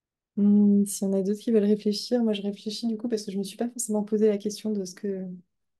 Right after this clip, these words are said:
ah, il y a quelqu'un qui a répondu par écrit. Euh, qui a répondu par écrit, « Accepter ce que la vie propose et le matérialiser. » Ok.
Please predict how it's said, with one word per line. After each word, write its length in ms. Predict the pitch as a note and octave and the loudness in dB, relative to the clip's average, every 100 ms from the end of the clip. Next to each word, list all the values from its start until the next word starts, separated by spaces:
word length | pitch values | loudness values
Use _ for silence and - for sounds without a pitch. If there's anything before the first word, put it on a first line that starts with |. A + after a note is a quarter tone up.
| _ | _
ah, 100 | G3+ G3 | -4 -2
il 80 | |
y 40 | F#3+ | -2
a 60 | |
quelqu'un 280 | F#3 G3 G3+ | -2 -4 -2
qui 120 | G3+ | -2
a 40 | G3+ | -2
répondu 520 | G3 G3 - G3+ G#3 | -4 -6 -2 0 2
par 180 | G#3+ G3+ | 2 0
écrit. 340 | G3 - A#3 _ _ _ _ _ _ _ _ _ - | -2 -4 -6 _ _ _ _ _ _ _ _ _ -6
Euh, 440 | G3+ F#3+ F#3 F#3+ F#3 | -2 0 0 -2 -4
qui 120 | F#3 | -4
a 40 | |
répondu 220 | G3 G3+ G#3 | -4 0 0
par 140 | G3 | 2
écrit, « 220 | F#3+ - | -2 0
Accepter 500 | A3 G#3+ G#3+ G#3+ A#3+ | 0 2 -2 0 0
ce 80 | A#3 | 2
que 80 | - | 2
la 120 | F#3+ | 2
vie 140 | F#3+ G#3+ | 2 -2
propose 440 | - G#3+ A3 A#3 | 0 0 2 2
et 80 | G#3+ | 2
le 60 | F3+ | 2
matérialiser. » 680 | G3+ G#3+ G3+ F#3+ F3+ F3 _ _ _ _ _ _ _ _ _ _ _ _ _ _ _ _ _ _ _ - | -2 -2 -2 -4 -6 -8 _ _ _ _ _ _ _ _ _ _ _ _ _ _ _ _ _ _ _ -8
Ok. 300 | E3+ E3 | -6 -6